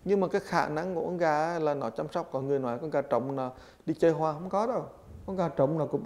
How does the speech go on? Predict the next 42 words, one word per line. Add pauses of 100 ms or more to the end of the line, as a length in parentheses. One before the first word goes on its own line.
chăm
sóc
nguyên
cả
cái
đàn
gà
của
nó. (1400)
Cái
đặc
tính
chăm
sóc
nó (260)
kinh
khủng
lắm. (580)
Bạn
nói
con
trâu
nó
có
chăm
sóc
đàn
không?
Không. (1900)
Bạn
nói
con
heo
nó
có
chăm
sóc
cái
đàn
nữa
không? (340)
Không.